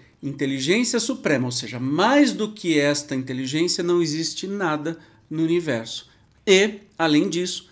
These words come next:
causa primária de todas as coisas. É de Deus que saem todas as coisas.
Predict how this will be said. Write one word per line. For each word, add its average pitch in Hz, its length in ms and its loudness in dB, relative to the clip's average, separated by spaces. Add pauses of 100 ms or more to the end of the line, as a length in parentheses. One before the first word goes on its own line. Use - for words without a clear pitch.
(380)
causa 226 580 2 (180)
primária 196 800 0
de 196 140 -12
todas 214 880 2
as 214 180 -6
coisas. 233 600 0 (1300)
É 160 80 2
de 170 160 -2
Deus 202 580 4 (260)
que 226 140 -2
saem 151 500 0 (260)
todas 151 500 2
as 185 200 -4
coisas. 123 560 -2